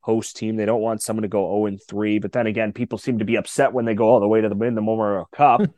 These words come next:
Speaker 1: So I don't know really where you want them to be. Do you want them to lose in the semis? Like, I don't understand
Speaker 2: Can't
Speaker 1: what
Speaker 2: win.
Speaker 1: people want. But, <laughs> um,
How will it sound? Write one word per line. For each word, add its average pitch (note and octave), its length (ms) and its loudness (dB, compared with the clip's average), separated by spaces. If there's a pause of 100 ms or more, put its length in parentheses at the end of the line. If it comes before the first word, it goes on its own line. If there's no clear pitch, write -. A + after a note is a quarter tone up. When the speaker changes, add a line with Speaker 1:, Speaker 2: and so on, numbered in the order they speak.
(180)
Speaker 1:
So C#3 80 2
I E3 60 8
don't D#3 100 4
know C3+ 140 4
really C#3+ 280 4
where C#3 200 2
you C3+ 100 0
want C#3 160 0
them B2+ 80 -4
to A2+ 80 -6
be. C#3 160 -2
Do A#2 60 -4
you A2+ 80 -4
want C3+ 80 -2
them A#2+ 80 -4
to A2+ 40 -6
lose B2+ 220 0
in B2 60 -6
the A2 60 -6
semis? D#3 540 -6
Like, A2+ 200 -4
I A2+ 60 0
don't A#2 180 0
understand G#2+ 480 -4
Speaker 2:
Can't F#3 100 0
Speaker 1:
what E3 120 2
Speaker 2:
win. E3 100 0
Speaker 1:
people G#2+ 240 -6
want. E3+ 360 6 (360)
But, F3 560 6 (200)
<laughs> - 220 -8
um, B2 560 2